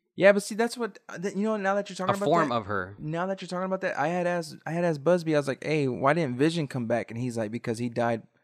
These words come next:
Speaker 1: he didn't die from the finger snap, he died before that." But then now that you're talking about it, yeah, Loki did die before the finger snap too.
Speaker 2: Yeah, Loki and Gamora, but they didn't, but so, I don't know why they didn't bring Vision back, but they, so technically they didn't bring them back.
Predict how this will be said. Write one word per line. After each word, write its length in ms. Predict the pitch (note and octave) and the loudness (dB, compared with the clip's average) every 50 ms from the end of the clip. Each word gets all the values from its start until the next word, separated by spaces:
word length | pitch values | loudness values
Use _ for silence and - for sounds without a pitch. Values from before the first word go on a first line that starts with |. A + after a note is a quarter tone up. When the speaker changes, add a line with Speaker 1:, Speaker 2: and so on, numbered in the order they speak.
| _ _ _ - | _ _ _ 2
Speaker 1:
he 80 | - D#3 | 4 6
didn't 180 | F3+ E3+ C3+ C3+ | 6 6 6 4
die 140 | C#3+ D#3+ D#3+ | 4 4 4
from 100 | - C3+ | 0 -2
the 60 | B2 | -4
finger 260 | A#2 - C3 B2+ A#2+ A#2 | -4 -2 -4 -4 -4 -4
snap, 260 | - - A2 G#2+ A#2 | -4 -6 -6 -6 -6
he 80 | A#2 | -4
died 180 | A#2 A#2+ A#2+ A#2 | 0 0 0 0
before 280 | A2+ - - C#3 C#3 C3+ | 0 -4 0 2 4 4
that." 180 | B2 - - B2+ | 4 2 0 -2
But 140 | C3+ B2+ - | -4 -2 -2
then 160 | E3+ E3 C3+ | -2 0 0
now 140 | C#3 D3 D#3+ | 2 2 2
that 120 | D#3 C#3+ - | 0 -2 -6
you're 160 | - - D3 | -10 -12 -10
talking 180 | D#3+ E3+ D#3+ | -10 -8 -6
about 240 | C#3 C3+ C3 B2+ B2 | -4 -2 0 0 0
it, 120 | A#2 - - _ _ _ _ _ _ _ | -2 -4 -8 _ _ _ _ _ _ _
yeah, 220 | - - F#3+ G3+ D#3 | 0 2 4 6 6
Loki 360 | C#3+ E3+ A3 G#3+ - G3 D#3 | 8 6 6 4 2 -4 -4
did 260 | C#3 C#3 G#3+ C4 B3 | -2 0 0 0 2
die 180 | E3 D3+ C3 B2+ | 4 4 4 4
before 280 | B2+ B2+ - - C#3 C3 | 2 0 0 0 0 0
the 60 | C3 | 0
finger 220 | - D#3+ D#3 D#3 | 0 -4 -6 -6
snap 260 | D#3 - F#3+ F#3 F#3 | -4 -2 -2 -4 -4
too. 300 | - - C4+ D4 G#3 C#3 A2+ _ _ _ _ - | -4 -4 -4 -4 -4 -6 -10 _ _ _ _ -4
Speaker 2:
Yeah, 200 | - F#3 F#3+ E3+ | 0 2 2 2
Loki 320 | D3+ E3 F#3 F#3 - E3+ | 2 2 0 -2 -2 -6
and 100 | D#3+ D3+ C3+ | -6 -4 -4
Gamora, 380 | C3+ C3 C#3+ D#3 E3 D#3 B2 | -4 -2 -2 0 0 0 0
but 140 | A2+ B2+ - | -2 -4 -4
they 100 | - D#3 | -2 0
didn't, 400 | D#3+ F#3+ G3 G3 D#3 - - D3+ | 4 4 4 4 2 -4 -6 -2
but 260 | C3 D#3+ D3 - D3 - | -2 -2 -2 -2 -6 -4
so, 300 | - F3 E3+ C#3+ A#2 - _ _ - | 0 2 2 0 0 -6 _ _ 0
I 120 | D3 D#3+ | 2 2
don't 100 | F3 E3 | 4 4
know 80 | D3 C3 | 4 6
why 120 | B2 A#2+ | 4 4
they 100 | A#2 A#2 | 4 2
didn't 120 | A#2 A2 G#2 | -2 -2 -6
bring 160 | A2 G#2 G2+ | -8 -8 -6
Vision 280 | G2+ A2+ A#2 A2+ A2+ G#2+ | -6 -6 -4 -4 -6 -6
back, 220 | F#2+ G#2 G2+ - - A#2 G#2+ | -6 -6 -6 -6 -10 -8 -4
but 320 | G#2+ B2+ B2 A#2 G2+ - _ _ _ _ _ _ - | -2 0 0 0 -2 -4 _ _ _ _ _ _ -2
they, 380 | A#2 D3 F3 F#3+ E3+ E3 - _ _ _ _ _ _ _ | 2 4 4 4 2 0 -4 _ _ _ _ _ _ _
so 160 | - - F3+ D#3 | -2 2 2 2
technically 560 | - A3 A3 G#3+ A#3+ A3+ - G#3 G3 F3+ D#3 | 2 0 -2 -2 -2 -2 -2 0 -2 -2 0
they 180 | C3+ C3+ A#2+ | -2 -4 -4
didn't 400 | A2 G#2 C#3+ D3+ D#3+ D#3+ A2+ G#2 | -4 -2 -2 -2 -2 -2 -4 -6
bring 240 | G#2+ B2 B2 A#2+ A#2 | -6 -6 -6 -6 -6
them 160 | G#2+ G2 F#2+ | -8 -10 -6
back. 320 | F2+ G#2+ A2 G#2+ F2+ - | 0 2 2 2 2 -2